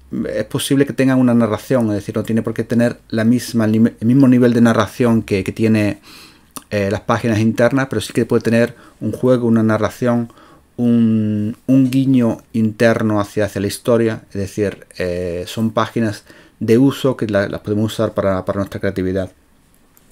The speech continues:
El tercero, para decidir el formato, imprímelo y prueba las sensaciones del formato en tus manos. Lo hemos comentado, pero está bien recordarlo, que es, eh, si yo quiero hacer un, un, un tipo de libro y sé ya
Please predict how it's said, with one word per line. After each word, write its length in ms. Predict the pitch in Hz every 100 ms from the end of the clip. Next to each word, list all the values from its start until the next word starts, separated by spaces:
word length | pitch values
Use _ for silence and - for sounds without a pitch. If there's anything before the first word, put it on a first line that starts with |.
| _ - - - - - -
El 100 | 110
tercero, 460 | 113 101 147 151 -
para 140 | 135
decidir 340 | 127 - 135 135
el 60 |
formato, 640 | - 127 123 139 - 143 -
imprímelo 500 | 117 113 131 123 127
y 60 |
prueba 220 | 123 120 120
las 100 | 120
sensaciones 720 | 117 117 107 - 117 113 -
del 140 | 107
formato 380 | - 110 113 110
en 80 | 107
tus 140 | 113
manos. 400 | 113 131 147 151 - - - - - -
Lo 80 |
hemos 160 | 120 -
comentado, 600 | 135 131 123 135 139 139
pero 220 | 123 117
está 200 | 104 -
bien 120 | 113
recordarlo, 680 | 110 - 113 120 123 127 135 - - - - -
que 160 | 110
es, 320 | 113 - - - _
eh, 180 | 104 98
si 200 | - 113
yo 180 | 113 -
quiero 260 | - 123
hacer 260 | 120 - 117
un, 220 | 117 113 -
un, 260 | 113 113 -
un 100 | 104
tipo 280 | 120 117 107
de 80 |
libro 460 | 107 113 110 101 98 - - _ _
y 100 | 110
sé 260 | - 117 113
ya 380 | 117 110 98